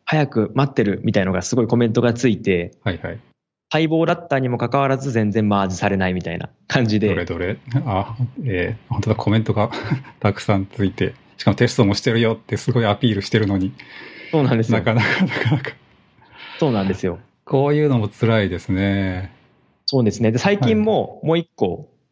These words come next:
Speaker 1: えっと、フォースデプロイメントっていう機能がイーシーエスにあって、
Speaker 2: はい。
Speaker 1: まあ、同じデプロイの時にタスクディフィニションを追加しなくても、
Speaker 2: はいはい。
Speaker 1: まあ、洗い替えられるって機能が、まあ、最近入ったんですけど、
Speaker 2: はい。
Speaker 1: それの対応も僕の方で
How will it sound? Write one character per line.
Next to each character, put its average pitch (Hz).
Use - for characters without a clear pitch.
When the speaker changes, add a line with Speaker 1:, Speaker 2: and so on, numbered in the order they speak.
Speaker 1:
え 120
っ 110
と、 104
フ -
ォ 202
ー -
ス 214
デ 214
プ 220
ロ 220
イ 202
メ 127
ン 98
ト 98
っ 92
て 98
い -
う 98
機 131
能 110
が 95
イ 107
ー 107
シ 104
ー -
エ -
ス -
に 92
あ 90
っ 87
て、 87
Speaker 2:
は 156
い。 -
Speaker 1:
ま 139
あ、 147
同 170
じ 170
デ 185
プ 180
ロ 190
イ 190
の 185
時 156
に 123
タ 123
ス -
ク 151
デ 143
ィ -
フ 160
ィ -
ニ 170
シ -
ョ 120
ン 95
を 95
追 135
加 143
し -
な 151
く -
て 110
も、 123
Speaker 2:
は 147
い 95
は 80
い。 -
Speaker 1:
ま 156
あ、 -
洗 135
い -
替 135
え 139
ら 175
れ 135
る 101
っ -
て 120
機 127
能 98
が、 82
ま -
あ、 -
最 190
近 190
入 185
っ 175
た 104
ん 92
で 90
す -
け 98
ど、 92
Speaker 2:
は 147
い。 127
Speaker 1:
そ -
れ 180
の 190
対 170
応 160
も 165
僕 139
の 143
方 131
で 95